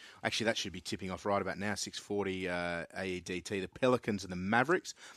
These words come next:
the Pistons and Wizards later this morning, the Magic and Knicks, Spurs, Hawks, and then the Warriors and Grizzlies at ten A M.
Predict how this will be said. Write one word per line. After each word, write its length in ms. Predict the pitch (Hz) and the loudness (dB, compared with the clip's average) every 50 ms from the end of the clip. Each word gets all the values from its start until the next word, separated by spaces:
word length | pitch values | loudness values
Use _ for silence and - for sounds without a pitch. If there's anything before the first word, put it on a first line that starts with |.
| - _ _ | -20 _ _
the 80 | - | -16
Pistons 560 | - - 147 143 - - - 127 120 107 - | -2 0 0 0 2 0 2 2 2 2 0
and 160 | 107 101 95 98 | -2 0 2 4
Wizards 320 | 117 113 110 113 95 - | 2 2 2 -2 -2 2
later 200 | 110 110 110 107 | 4 4 4 4
this 200 | 98 95 - - | 2 -2 -2 0
morning, 240 | 107 104 104 104 101 | 2 2 2 2 0
the 60 | 95 | 0
Magic 460 | 92 98 113 120 120 107 110 101 - | 0 4 4 4 4 2 -2 -6 -6
and 200 | - 90 92 98 | -4 -4 -2 0
Knicks, 280 | 107 113 110 - - - | 0 0 -2 -2 -6 -6
Spurs, 440 | - - - 127 123 120 113 98 - | -6 -2 2 6 6 6 6 6 4
Hawks, 360 | 107 110 110 107 - - - - - - - - | 2 4 4 2 2 -2 -12 -16 -16 -20 -14 -8
and 100 | - 101 | -4 -2
then 80 | 104 101 | 0 0
the 60 | 101 | -2
Warriors 640 | 95 92 107 120 127 139 151 156 151 151 147 131 127 | -2 4 8 10 12 12 12 10 10 8 6 6 4
and 120 | 120 110 | 2 0
Grizzlies 520 | 98 - 113 127 131 123 117 123 117 104 107 | 0 0 0 2 2 2 0 -2 -2 -2 -2
at 120 | 104 - | -6 -6
ten 200 | - - 131 123 | -2 2 4 4
A 160 | 120 113 113 | 6 6 6
M. 260 | 120 135 156 185 196 | 8 8 8 8 6